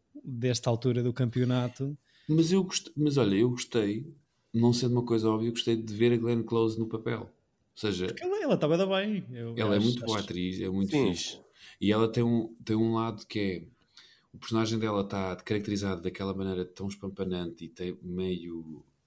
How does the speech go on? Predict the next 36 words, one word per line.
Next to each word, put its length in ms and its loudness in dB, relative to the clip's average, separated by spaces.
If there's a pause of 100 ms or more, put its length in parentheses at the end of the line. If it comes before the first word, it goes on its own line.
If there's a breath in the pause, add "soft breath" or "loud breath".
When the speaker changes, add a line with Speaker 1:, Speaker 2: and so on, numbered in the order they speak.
(120)
Speaker 2:
que 80 -12
uma 80 2
pessoa 220 -2
fica 260 -4
vidrada, 600 -2
porque 140 -12
aquilo 260 -4
é, 20 -2 (140)
aquilo 260 -10
é, 160 -4
ela 140 -14
é 20 -10
muito, 320 -6
é 60 -16
estranho, 560 -2
o, 240 -12
o 60 -18 (100)
cabelo 340 -4
ser 160 -6
gigante, 760 -4 (480 loud breath)
Speaker 1:
Os 120 -2
Speaker 2:
tipo, 60 0
Speaker 1:
olhares. 360 2
Speaker 2:
quase, 260 -6 (240 soft breath)
os 140 -4
olhares 320 2
quase 220 -8
não 80 -6
têm 140 -4
Speaker 3:
O 60 0
olhar 300 4
dela, 300 6
né? 120 2
Speaker 2:
sobrancelhas. 460 0 (140 loud breath)
Speaker 3:
Assustador. 480 4
Speaker 2:
Tipo, 340 -2